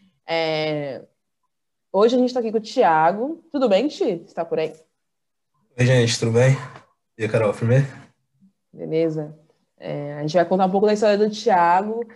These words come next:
Speaker 1: É, tá sendo muito legal, né, a repercussão. Eu acho que tá sendo muito legal essas trocas.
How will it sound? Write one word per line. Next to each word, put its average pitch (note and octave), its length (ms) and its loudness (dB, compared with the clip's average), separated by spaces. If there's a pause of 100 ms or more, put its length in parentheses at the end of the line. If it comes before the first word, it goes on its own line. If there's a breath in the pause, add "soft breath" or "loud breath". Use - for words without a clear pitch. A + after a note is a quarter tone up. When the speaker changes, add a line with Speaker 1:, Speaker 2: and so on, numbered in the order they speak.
(260 loud breath)
Speaker 1:
É, D#3 400 -2
tá D#3 100 -10
sendo F3 180 -6
muito E3+ 220 -6
legal, D#3+ 520 0
né, - 220 4
a - 40 -10
repercussão. D3+ 580 -12
Eu D#3 120 -6
acho D3+ 240 -10
que D3 340 -8
tá - 680 -20
sendo G3+ 140 -4
muito G#3 160 -2
legal G3 240 2
essas D3+ 220 -8
trocas. - 580 -18